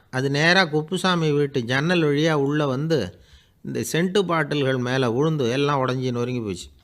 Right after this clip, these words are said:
குப்புசாமி பார்த்தான். தோட்டத்துல ஆழமா ஒரு குழியை வெட்டினான். அந்த தொப்பியை போட்டான், மூடிவிட்டான். இதை அடுத்த வீட்டுக்காரன் பார்த்தான். ஏதோ புதையல் தான் வச்சிருக்கான் போல இருக்குன்னு நினைச்சான். போலீஸ்ல போய் புகார் கொடுத்துட்டான்.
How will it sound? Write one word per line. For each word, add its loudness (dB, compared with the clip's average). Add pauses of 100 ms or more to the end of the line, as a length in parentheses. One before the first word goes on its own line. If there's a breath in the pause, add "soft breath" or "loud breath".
குப்புசாமி 2
பார்த்தான். -2 (220)
தோட்டத்துல 2
ஆழமா 4
ஒரு -2
குழியை 4
வெட்டினான். -2 (520)
அந்த -6
தொப்பியை 0
போட்டான், -2
மூடிவிட்டான். -2 (140)
இதை 0
அடுத்த 2
வீட்டுக்காரன் 0
பார்த்தான். -4
ஏதோ 0
புதையல் -2
தான் -2
வச்சிருக்கான் -4
போல -2
இருக்குன்னு -4
நினைச்சான். -6 (840 soft breath)
போலீஸ்ல 0
போய் -2
புகார் -2
கொடுத்துட்டான். -8